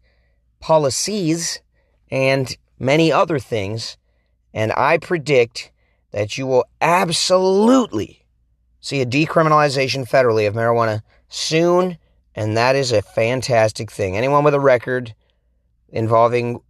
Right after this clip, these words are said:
weed that was not a violent crime in any way, just, just weed, like me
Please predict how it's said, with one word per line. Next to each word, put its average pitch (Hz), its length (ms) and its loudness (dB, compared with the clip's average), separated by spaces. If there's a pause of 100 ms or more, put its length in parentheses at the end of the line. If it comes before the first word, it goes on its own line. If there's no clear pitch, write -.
(120)
weed 135 380 -2
that 110 200 4
was 104 280 -2
not 127 180 0
a - 20 0
violent 127 320 0
crime 123 340 0
in 110 60 -4
any 123 160 -2
way, 110 300 2
just, 110 340 -6 (460)
just 117 200 -8
weed, 113 280 -2 (320)
like 117 200 0
me 110 240 -2